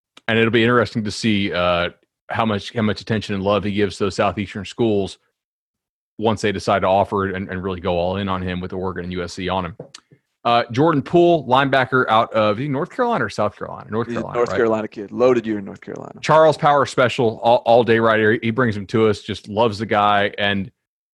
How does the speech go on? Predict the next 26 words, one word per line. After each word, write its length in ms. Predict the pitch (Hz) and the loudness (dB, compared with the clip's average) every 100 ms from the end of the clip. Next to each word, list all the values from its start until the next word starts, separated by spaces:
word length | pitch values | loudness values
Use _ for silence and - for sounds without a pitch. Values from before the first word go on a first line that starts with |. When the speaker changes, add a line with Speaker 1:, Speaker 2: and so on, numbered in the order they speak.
| - | -12
Speaker 1:
like, 160 | 123 | -8
man, 240 | 135 147 98 | -4 -2 0
this 220 | 143 - | 0 -2
is 100 | 135 | -6
what 380 | 120 147 147 - | 2 2 2 -2
these, 640 | 107 98 127 123 113 - - _ _ - | -8 2 4 4 0 -8 -14 _ _ -6
you 100 | 113 | -4
know, 120 | 107 | -2
hundred 240 | 127 127 | -2 -2
twenty 260 | - 131 113 | -2 -2 -2
tackle 360 | - 120 110 107 | 0 -2 0 0
linebackers 560 | 117 117 107 - 90 | 0 0 -2 -4 -10
in 80 | 95 | -8
college 420 | - 135 120 101 | 0 2 2 2
oftentimes 480 | 104 - - 110 92 | 0 0 -4 -4 -4
look 140 | 143 - | -6 -8
like. 140 | - | -14
He's 180 | - 90 | -14 -10
gonna 140 | 104 | -4
be 80 | 101 | 0
able 160 | 101 98 | 0 -2
to 40 | |
stay 200 | - 127 | -2 0
on 140 | 120 110 | 2 -2
the 60 | |
field 420 | 101 123 117 104 | -2 2 2 0